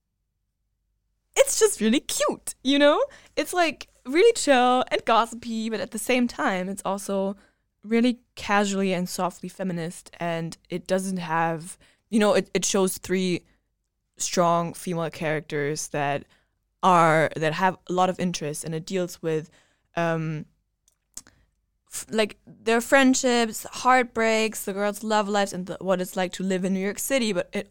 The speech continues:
also then from time to time comes around with topics like, um, what it means to, you know, be a young black woman in America today, or what it feels like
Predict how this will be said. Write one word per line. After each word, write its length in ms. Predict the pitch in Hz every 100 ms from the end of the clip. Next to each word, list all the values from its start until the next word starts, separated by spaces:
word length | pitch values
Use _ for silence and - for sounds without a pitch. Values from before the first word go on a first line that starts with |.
| -
also 580 | 226 240 - 170 175 196 - _ -
then 200 | 202 196
from 120 | 208
time 180 | 202 190
to 40 |
time 220 | 190 180 190
comes 280 | 180 185
around 180 | 175 175
with 120 | 180
topics 280 | 180 175 175
like, 320 | 165 160 - _ _ _ _ _ -
um, 540 | 165 160 156 151 - _ _ _ _ _
what 260 | 180 196
it 100 | 185
means 420 | 202 202 196 185 -
to, 520 | - 175 170 160 160
you 100 | 170
know, 480 | 170 165 160 160 175
be 200 | 180 175
a 40 | 170
young 260 | 175 170
black 300 | 170 180 160
woman 280 | 170 165 151
in 120 | 151
America 540 | 151 156 147 139 160 147
today, 540 | - 151 156 147 143 139
or 380 | 151 147 147 - - - - _ _ _ _
what 300 | 165 185 170
it 100 | 156
feels 380 | - 170 160 170
like 640 | 160 156 151 - -